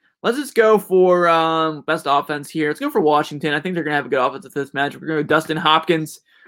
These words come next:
Lock it in. Is that our final pick of the draft? It might be. Might be our final pick there. I like that draft. I like that draft. After this draft, we're gonna go through one more time. We're gonna go for a bit of a zero R B approach.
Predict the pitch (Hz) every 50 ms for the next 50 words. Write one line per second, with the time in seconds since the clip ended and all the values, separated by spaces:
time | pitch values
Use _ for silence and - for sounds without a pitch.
0 | _ - - 170 185 208 - 196 202 175 175 175 175 180 180 - _ _ _ _
1 | _ _ _ _ _ - - - 170 156 165 175 180 180 170 175 175 180 175 180
2 | 165 160 151 160 170 175 170 147 139 135 131 - - 113 113 165 - _ _ _
3 | _ _ _ _ _ _ _ _ _ _ _ _ _ _ _ _ _ _ _ -
4 | 190 208 190 220 202 185 190 180 175 160 160 - 165 156 - - 151 151 147 147
5 | 151 - _ _ _ _ _ _ _ _ _ _ _ _ _ _ - - 185 285
6 | 339 381 349 285 226 202 202 196 160 139 - - - _ _ _ _ - 139 160
7 | 175 175 185 165 165 143 120 107 - _ _ - 185 214 208 233 220 220 214 -
8 | 226 214 214 - 190 175 185 175 160 165 170 175 - 165 170 165 160 160 156 156
9 | - - 165 165 165 160 151 165 185 220 214 202 233 214 - 220 202 165 160 165
10 | 156 143 170 196 247 254 - 202 165 143 151 170 180 180 180 143 156 160 160 -
11 | 151 147 151 143 - - 165 147 151 156 151 - - - _